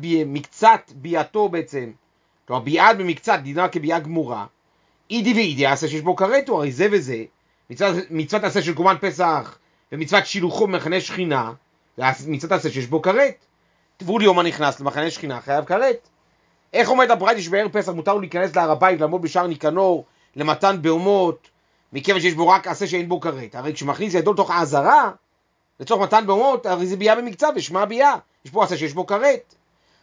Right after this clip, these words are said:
אמר לי, מתונח, "דווקא ממה שאתה באת, אני אכביד עליך. מהמסע שלך אני אכביד עליך." שאני מצורע, הואיל והותר לצרתו, הותר לקריו, כך אומר אולה. הרי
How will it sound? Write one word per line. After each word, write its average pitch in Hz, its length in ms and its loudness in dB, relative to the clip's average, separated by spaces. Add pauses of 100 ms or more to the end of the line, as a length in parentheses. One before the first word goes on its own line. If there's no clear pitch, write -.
(120)
אמר 151 180 4
לי, 226 60 0
מתונח, 240 600 -4 (160)
"דווקא 240 300 0
ממה 220 340 0
שאתה 226 320 0
באת, 240 320 0 (880)
אני 208 180 2
אכביד 247 240 0
עליך. 214 300 2 (500)
מהמסע 165 520 0
שלך 190 240 -4
אני 233 220 4
אכביד 202 180 0
עליך." 208 280 2 (880)
שאני 233 340 2
מצורע, 226 340 2
הואיל 233 200 2
והותר 202 320 -4
לצרתו, 175 440 -2
הותר 151 480 0
לקריו, 208 560 -2
כך 170 140 -4
אומר 190 180 2
אולה. 190 300 2 (800)
הרי 165 440 2